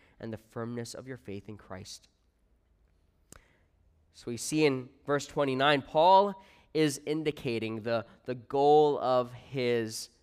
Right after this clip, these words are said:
toil. This, this reason, the reason for his struggling, that, that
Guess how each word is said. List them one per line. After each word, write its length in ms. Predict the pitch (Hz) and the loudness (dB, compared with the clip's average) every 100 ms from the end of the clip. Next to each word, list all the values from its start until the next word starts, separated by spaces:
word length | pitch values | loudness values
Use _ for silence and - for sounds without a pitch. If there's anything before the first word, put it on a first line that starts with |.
| _ | _
toil. 580 | - - 120 113 98 98 - _ _ _ _ _ _ _ _ _ _ _ | -16 -6 -4 -2 -4 -10 -18 _ _ _ _ _ _ _ _ _ _ _
This, 280 | 151 151 - _ | -2 -2 -6 _
this 260 | - 147 - | -4 -4 -4
reason, 880 | 139 139 151 165 170 139 139 131 123 | -8 -4 0 2 2 0 0 0 0
the 80 | 139 | -4
reason 520 | 139 160 175 165 165 | -4 -2 -2 -2 -4
for 220 | 165 165 | 0 0
his 320 | 151 151 139 - - | 4 2 2 -6 -16
struggling, 1040 | - - - 156 151 151 147 143 127 113 110 - - | -14 -12 -6 0 2 2 0 0 0 -4 -8 -12 0
that, 380 | 139 139 - - | 2 2 -4 -2
that 280 | 139 135 | 0 0